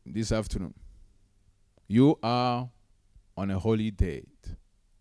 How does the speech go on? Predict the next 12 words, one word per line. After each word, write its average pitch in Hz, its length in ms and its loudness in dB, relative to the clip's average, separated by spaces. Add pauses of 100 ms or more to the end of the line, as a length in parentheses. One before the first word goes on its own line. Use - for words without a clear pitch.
(1300)
And 135 320 2
my 165 480 2 (540)
prayer 151 300 8 (560)
is 113 140 -4
that 139 200 2
this 127 200 -2
date 123 460 2
will 104 220 -2
continue, 101 640 -6
that 101 220 -6
every 117 280 -2
year 117 400 0